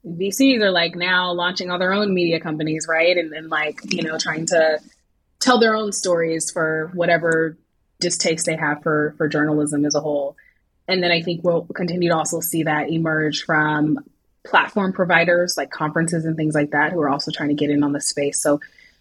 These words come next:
what's great about that is that there's going to be a deluge of more databases in which to pull from, and more intelligence and conversations around the utility and, and the significance of the intelligence.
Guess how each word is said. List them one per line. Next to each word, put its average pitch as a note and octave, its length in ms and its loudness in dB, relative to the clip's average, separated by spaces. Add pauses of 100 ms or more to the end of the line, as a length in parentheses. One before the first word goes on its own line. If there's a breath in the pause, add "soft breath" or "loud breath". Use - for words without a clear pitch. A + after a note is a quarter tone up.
(340 loud breath)
what's G3 280 2
great F#3 300 4
about E3+ 280 2
that D#3 160 0
is D#3+ 100 -2
that D#3 160 -2
there's E3 180 2
going D#3+ 200 -2
to D#3+ 160 -2
be D3+ 340 2
a D#3 140 -2
deluge D#3 920 0
of E3 160 -2
more D#3 720 0 (280)
databases E3 800 2
in D#3 100 -2
which D3 180 -2
to D3+ 80 -2
pull D3+ 280 -2
from, C#3+ 440 -2 (580)
and F3+ 140 2
more F3 220 4
intelligence D#3+ 680 0
and D3+ 100 -4
conversations D3+ 600 0
around D3+ 260 0
the D#3 60 0
utility E3 580 0
and, D#3 180 -4
and A3 220 4
the F3 220 0
significance G#3 640 4
of D3 100 -2
the D3 120 2
intelligence. C#3+ 760 -6